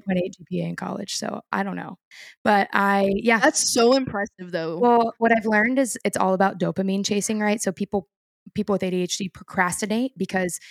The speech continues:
Speaker 1: you get more dopamine when you do something when there's a lot of pressure than you do
Speaker 2: Mm.
Speaker 1: otherwise. So, like, we have a lot of trouble with low dopamine tasks like cleaning or doing regular homework or regular admin work. It's low
Speaker 2: Mm-hmm.
Speaker 1: dopamine,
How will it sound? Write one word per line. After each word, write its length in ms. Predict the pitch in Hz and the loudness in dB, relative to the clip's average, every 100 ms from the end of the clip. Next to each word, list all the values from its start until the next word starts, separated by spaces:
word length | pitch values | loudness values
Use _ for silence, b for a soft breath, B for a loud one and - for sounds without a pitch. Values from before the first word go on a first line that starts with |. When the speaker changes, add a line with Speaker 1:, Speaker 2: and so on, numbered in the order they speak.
| B B | B B
Speaker 1:
you 180 | 190 185 | -8 -4
get 260 | - 185 208 | 0 0 2
more 220 | 190 180 | 2 4
dopamine 520 | 175 175 214 226 233 | 2 2 2 2 4
when 120 | 190 | 2
you 100 | 185 | 2
do 140 | 180 175 | 0 0
something 380 | 190 175 180 | 0 2 0
when 140 | 175 170 | 0 0
there's 200 | 165 160 | 0 -2
a 60 | 170 | 0
lot 200 | 165 160 | 0 -2
of 100 | - | -4
pressure 560 | - 165 - 214 262 - B B | -2 -2 0 0 -2 -8 B B
than 120 | 208 | 0
you 120 | 202 180 | 2 2
do 140 | 180 | 2
Speaker 2:
Mm. 80 | 180 | 2
Speaker 1:
otherwise. 540 | 180 190 220 247 262 | 2 2 4 4 4
So, 80 | 208 | 4
like, 160 | 180 180 | 2 0
we 200 | 175 185 | -4 -2
have 240 | 180 190 185 - | 0 0 -2 -2
a 60 | |
lot 180 | 175 170 | 0 0
of 40 | 170 | 0
trouble 260 | 180 175 | 0 0
with 140 | 175 - | 0 -2
low 140 | 180 170 | -2 0
dopamine 400 | 170 175 165 165 | -2 -2 -4 -4
tasks 340 | 156 170 - | -4 -4 -2
like 140 | 185 - | -4 -4
cleaning 480 | - 175 170 185 185 B B - | -6 -4 -2 -4 -8 B B 2
or 200 | 196 180 | 2 2
doing 320 | 180 175 165 | 0 -2 -4
regular 320 | 170 175 175 | -4 -2 -2
homework 440 | - 185 175 180 - | -2 0 0 0 -2
or 100 | 180 | -4
regular 480 | 175 175 185 175 175 | -2 -2 -2 -2 -4
admin 420 | 160 165 170 190 202 | -6 -4 0 2 4
work. 300 | 214 233 - B B B - | 4 2 -6 B B B -6
It's 340 | 190 - - | -2 0 0
low 160 | 190 185 | 2 4
Speaker 2:
Mm-hmm. 20 | |
Speaker 1:
dopamine, 440 | 185 180 185 180 | 4 2 2 0